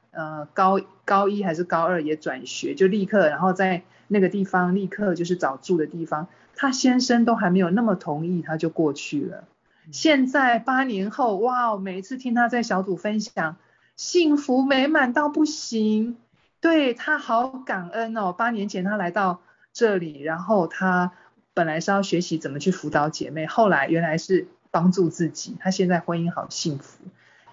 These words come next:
Speaker 1: 另外一个姐妹是目前正在要去先生住的那里，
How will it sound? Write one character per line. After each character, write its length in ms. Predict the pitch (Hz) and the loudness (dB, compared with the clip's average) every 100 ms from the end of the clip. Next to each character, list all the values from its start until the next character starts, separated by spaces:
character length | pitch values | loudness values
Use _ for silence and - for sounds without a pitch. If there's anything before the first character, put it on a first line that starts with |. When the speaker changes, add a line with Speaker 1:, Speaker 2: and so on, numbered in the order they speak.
| - | 0
Speaker 1:
另 280 | 311 302 | 2 4
外 180 | 269 262 | 4 2
一 180 | 214 196 | 2 -2
个 300 | - 185 156 | 0 2 2
姐 260 | 151 160 147 | -2 -8 -2
妹 240 | 196 185 | 0 0
是 200 | 180 196 | 2 2
目 300 | 196 294 247 | 2 2 0
前 280 | - 160 165 | -2 -4 -2
正 220 | 220 190 | 0 0
在 160 | 190 180 | 2 0
要 160 | 170 | 0
去 200 | 175 180 | 0 -2
先 240 | 165 170 170 | -2 -2 -2
生 240 | 170 165 | -2 -2
住 160 | 175 170 | -2 -2
的 140 | 147 | -4
那 200 | 151 156 | -4 -4
里， 140 | 139 | -4